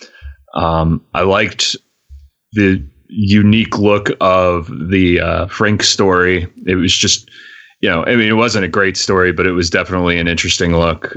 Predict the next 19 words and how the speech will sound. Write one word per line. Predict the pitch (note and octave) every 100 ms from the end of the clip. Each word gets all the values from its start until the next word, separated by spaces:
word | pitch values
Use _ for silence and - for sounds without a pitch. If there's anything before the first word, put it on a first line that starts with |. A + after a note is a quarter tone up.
| -
Um, | F2+ F2 E2+ E2 E2 -
I | E2+
would | G#2 F#2+
say | - G2+ G2+
overall, | G2+ F#2+ F#2+ F2+ F#2 G2+
I | E2+ F#2
would | F#2 E2
give | F2+ E2 E2+
this | E2+ - -
one | E2 E2 E2 E2
a | E2+ E2 D#2+ D#2+
four | - D3+ E2+ - _ _ _ _ -
for | F#2 E2 E2+ D#2+
a | E2
review. | E2 D#2+ D#2+ D#2+
I | D#2+
really | E2+ F2+ F2+
enjoyed | F2 E2+ F#2+ G#2
it, | G#2+